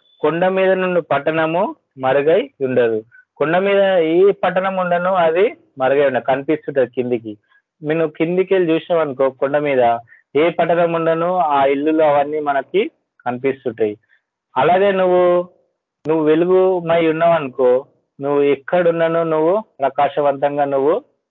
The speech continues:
జీవిస్తుంటావు. ఎక్కడ, ఎక్కడ పోయినానో నువ్వు వెలుగుమయమై నువ్వు జీవిస్తుంటావు. ఈరోజు దేవుడు మనకు వెలుగుమయమై మనము ఉన్నామని చెప్తుండు. అలాగే చూస్తే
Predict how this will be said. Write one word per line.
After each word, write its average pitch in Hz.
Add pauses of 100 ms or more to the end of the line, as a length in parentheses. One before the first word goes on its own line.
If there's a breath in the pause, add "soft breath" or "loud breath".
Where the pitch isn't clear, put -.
జీవిస్తుంటావు. 120 (360 soft breath)
ఎక్కడ, 185
ఎక్కడ 180
పోయినానో 185
నువ్వు 175 (420)
వెలుగుమయమై 151
నువ్వు 147 (220)
జీవిస్తుంటావు. 120 (360 loud breath)
ఈరోజు 143
దేవుడు 160
మనకు 160
వెలుగుమయమై 147
మనము 143 (400)
ఉన్నామని 139 (220)
చెప్తుండు. 123 (260 loud breath)
అలాగే 202
చూస్తే 160